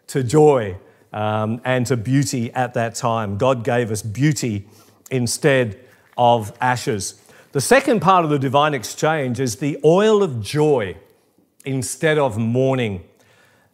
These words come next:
Uh, decades in captivity, these people, decades in captivity, uh, somewhere between fifty and seventy years as refugees in a foreign land, and finally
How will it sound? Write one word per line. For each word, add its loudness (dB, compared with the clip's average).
Uh, -8
decades 4
in 2
captivity, -6
these -6
people, -10
decades -4
in -4
captivity, -8
uh, -10
somewhere 2
between -6
fifty -4
and -4
seventy -6
years -6
as -4
refugees 0
in -6
a -6
foreign -2
land, -4
and -4
finally 0